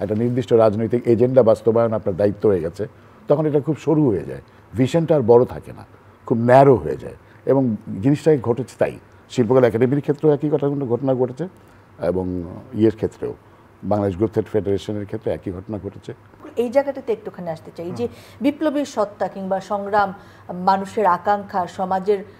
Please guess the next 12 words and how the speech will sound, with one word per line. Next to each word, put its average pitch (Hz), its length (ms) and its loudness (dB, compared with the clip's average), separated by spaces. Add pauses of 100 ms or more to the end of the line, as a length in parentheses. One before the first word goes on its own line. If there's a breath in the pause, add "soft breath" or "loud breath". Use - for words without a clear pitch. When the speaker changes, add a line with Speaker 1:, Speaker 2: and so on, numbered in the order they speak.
(100)
Speaker 2:
সত্যিকারের 220 680 -2
চিত্রগুলো 214 500 -4
তুলে 247 300 -4
ধরার 208 340 -2
যে 208 120 0
দায়বদ্ধতা 185 880 0 (280 loud breath)
একজন 185 260 -6
শিল্পীর 226 520 -10
বা 190 140 0
শিল্পের 240 440 -4 (100)
থাকে, 185 240 -8
নাটক 175 320 -6